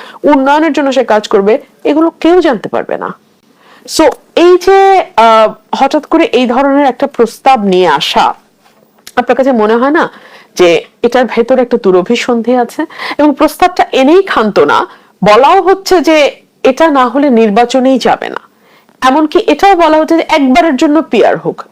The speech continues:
একবারের জন্য হবে কেন? দেশটা কি ছেলে খেলা? দেশটা তো একটা শিশুর হাতের কোনো খেলনা না যে আপনি একবার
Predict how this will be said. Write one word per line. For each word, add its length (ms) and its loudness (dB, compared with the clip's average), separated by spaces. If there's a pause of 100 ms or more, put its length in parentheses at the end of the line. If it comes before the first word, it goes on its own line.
একবারের 460 0
জন্য 180 -2
হবে 240 -2
কেন? 180 0
দেশটা 360 -2
কি 200 -6
ছেলে 320 -2
খেলা? 420 -4 (680)
দেশটা 260 0
তো 120 -2
একটা 460 0 (260)
শিশুর 400 0
হাতের 300 -2
কোনো 180 -2
খেলনা 460 0
না 180 -2
যে 140 -2
আপনি 540 -2
একবার 380 2